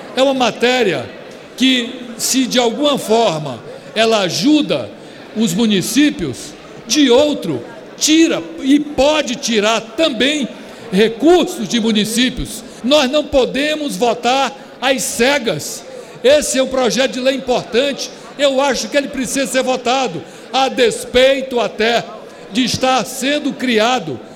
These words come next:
tributos que não existiam ou, ou serviços que não existiam. E eu levo à consideração dos senhores aqui a inclusão ou não de novos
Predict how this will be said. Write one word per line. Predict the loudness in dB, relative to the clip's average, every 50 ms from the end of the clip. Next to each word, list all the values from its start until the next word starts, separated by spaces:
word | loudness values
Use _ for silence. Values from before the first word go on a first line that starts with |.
| -20 -20 -12 -6 -2
tributos | 0 0 0 0 2 4 4 4 4 2 0 -2 -2 -2 -4 -6 -12 -14 -16 -18 -18 -18 -16 -4
que | 0 2 2
não | 4 4 2 2
existiam | 0 0 0 0 0 0 0 2 4 6 6 4 4 0 -2 -6 -8 -12 -14 -16 -18 -18 -8 -2
ou, | 2 2 2 2 2 -2 -6 -4
ou | 0 0 0 0 0
serviços | -2 -2 0 0 0 0 -2 0 2 2 2 2 0 -4 -6 -8 -8 -10 -12 -14 -16 -18 -18 -14 -4
que | 0 2 2
não | 2 2 0 0
existiam. | 0 0 0 0 -2 0 2 2 4 4 2 0 -2 -6 -10 -12 -14 -16 -18 -18 -14 -6
E | 0 2
eu | 2 2 4 4
levo | 4 4 4 2 0
à | 0
consideração | 0 0 0 0 2 2 2 4 4 2 2 2 2 2 2
dos | 4 4 2
senhores | 2 2 2 2 4 6 6 6 4 4 2 0
aqui | 0 0 0 2 2 4 4 4 2 0 -4 -12 -14 -14 -16 -16 -16 -16 -16 -14 -14 -14 -6 0
a | 2 4 4
inclusão | 4 2 2 2 4 4 4 4 4 6 6 6 4 2 0 -2 -6 -8 -12 -16 -16 -18 -18 -18 -18 -18 -8 0 4
ou | 6 6 6 6 4
não | 4 6 6 6 6 4 2 -2 -4 -8 -10 -14 -16 -16 -18 -18 -18 -20 -20 -20 -20 -16 -8
de | 0 2 4 4
novos | 4 4 4 4 4 6 4 4 4 2 2 0 0 -2 -2 -6 -8 -10